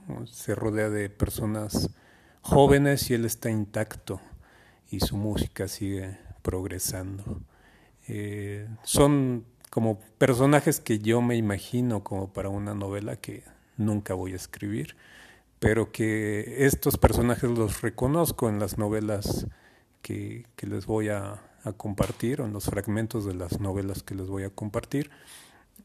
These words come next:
y trataré de, de escoger como estos, eh, los personajes más,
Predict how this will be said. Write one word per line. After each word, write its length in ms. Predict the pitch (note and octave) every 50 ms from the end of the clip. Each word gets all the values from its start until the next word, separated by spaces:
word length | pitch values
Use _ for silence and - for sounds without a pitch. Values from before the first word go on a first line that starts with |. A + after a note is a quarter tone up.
| _ -
y 600 | D3+ C#3 A#2+ A#2+ A#2+ A2+ A2+ A#2 A#2+ - C3+ C#3 - -
trataré 460 | - - C3 - C3+ C3 C3 C3+ C3+
de, 340 | C3 C3+ C3+ A#2+ A2+ G2+ G2+
de 280 | G2+ G2 G2+ G2 F#2+ F#2+
escoger 640 | F2+ F2+ - - G2 - - A2 G#2+ G#2+ G#2 G2+ - _ _ _ _ _ _ _ _ _ _ _ _ _ _ _ _ _ - - A2 -
como 260 | - A2 A2 G#2+ G2+
estos, 640 | G2+ - - B2 A2 G#2 - - - - - - - - _ _ _ _ _ _ _ _ _ _ _ _ _ _ - -
eh, 220 | F3 D#3+ C3+ B2+ B2
los 240 | A#2 A2+ G#2+ G#2+
personajes 760 | - C3+ - G#2+ A#2 A#2 A#2 A#2 A#2 G#2 A#2+ A2+ G#2+ - -
más, 640 | A#2 A2+ A2 G#2+ A2 - - - G2+ - - -